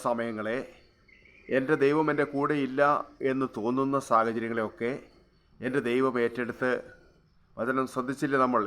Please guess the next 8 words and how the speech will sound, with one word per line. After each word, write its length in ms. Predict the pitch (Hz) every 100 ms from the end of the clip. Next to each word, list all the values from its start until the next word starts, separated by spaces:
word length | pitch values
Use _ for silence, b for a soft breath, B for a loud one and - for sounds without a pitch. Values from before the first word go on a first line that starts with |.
| 110
എൻ്റെ 200 | 113 110 117
വിലാപത്തെ 580 | 127 127 127 123 139 143 143 - - - - -
അവിടുന്ന് 320 | 120 135 135 131 - 117 120
ആനന്ദ 360 | 135 143 139 139
നൃത്തമാക്കി 760 | 110 110 - - 156 147 139 139 123
മാറ്റാൻ 320 | 123 123 120 113
കഴിയുന്നവൻ. 480 | 117 113 107 98 82 - - - -
ഞാൻ 100 | 120